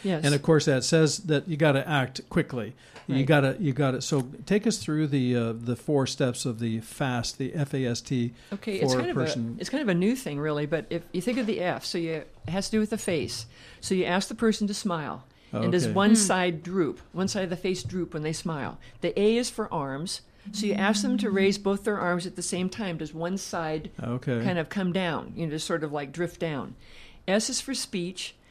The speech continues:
Speaker 1: Ask the person to repeat a simple sentence. Is their speech slurred or strange? So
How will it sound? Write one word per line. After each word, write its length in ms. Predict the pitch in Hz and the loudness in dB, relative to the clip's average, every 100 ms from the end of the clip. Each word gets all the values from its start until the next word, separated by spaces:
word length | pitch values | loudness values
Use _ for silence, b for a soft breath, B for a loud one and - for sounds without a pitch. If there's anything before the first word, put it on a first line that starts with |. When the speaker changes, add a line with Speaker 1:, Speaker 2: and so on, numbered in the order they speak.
| b | b
Speaker 1:
Ask 240 | - 180 - | -4 -2 -2
the 60 | 220 | -2
person 340 | 220 196 202 | 0 0 -2
to 100 | 196 | -2
repeat 360 | 185 180 - 190 | -4 -4 -4 -4
a 60 | |
simple 360 | 170 - 185 165 | -4 -4 -4 -4
sentence. 600 | 165 170 160 117 78 - b b | -2 -2 -2 -6 -8 -12 b b
Is 160 | 175 170 | -4 -2
their 120 | 170 | -2
speech 480 | 165 - - 185 180 | -2 -4 -4 -6 -4
slurred 580 | - 202 185 165 131 - | -4 -2 -2 -2 -4 -4
or 140 | 170 | -4
strange? 600 | 165 - 240 254 127 - - | -4 -4 -2 0 -2 -8 -6
So 360 | 190 160 156 | 2 2 2